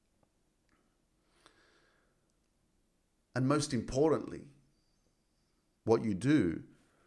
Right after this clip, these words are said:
<coughs> is you take back control. Like, this is what this is about, guys. What you wanna have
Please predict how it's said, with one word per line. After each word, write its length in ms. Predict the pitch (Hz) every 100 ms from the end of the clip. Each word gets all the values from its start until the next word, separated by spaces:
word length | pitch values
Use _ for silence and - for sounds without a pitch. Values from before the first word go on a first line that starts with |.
| _ _ _ _ _ _ -
<coughs> 540 | - - 196 143 - - - - _ _ _ _ - -
is 160 | 90
you 80 | 92
take 320 | - 156 170
back 240 | - 104 -
control. 600 | 87 80 - 101 - - _ _ _ _ _ _ _ _ - -
Like, 180 | 104
this 140 | 139 147
is 120 | 151
what 200 | 135 123
this 160 | 110 101
is 100 | 92
about, 340 | 92 101 -
guys. 340 | 85 78 - - _ _ _ _ _ _ _ _ _
What 220 | 123 143
you 120 | 123
wanna 300 | 98 113 101
have 460 | 90 107 147 175